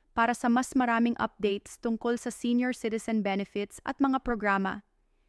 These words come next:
Pindutin ang notification bell upang manatiling updated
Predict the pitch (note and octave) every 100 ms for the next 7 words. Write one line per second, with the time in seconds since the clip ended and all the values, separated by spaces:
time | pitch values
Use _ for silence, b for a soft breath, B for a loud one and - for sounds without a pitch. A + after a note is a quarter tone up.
0 | _ _ B3 A#3 - B3 A#3+ A#3+ B3 C#4+
1 | D4 - C4 - C4+ A3+ G#3+ A3 - A#3
2 | A#3 A3+ A3 G#3+ G#3+ G#3+ G#3+ - - G#3
3 | - G#3